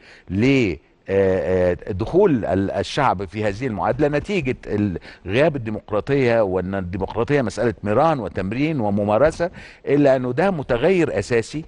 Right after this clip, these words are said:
وده بيحقق ال-، اللي أنا كنت أشرت ليه، الربط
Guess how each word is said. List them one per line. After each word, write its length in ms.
وده 460
بيحقق 640
ال-، 300
اللي 240
أنا 140
كنت 240
أشرت 360
ليه، 240
الربط 460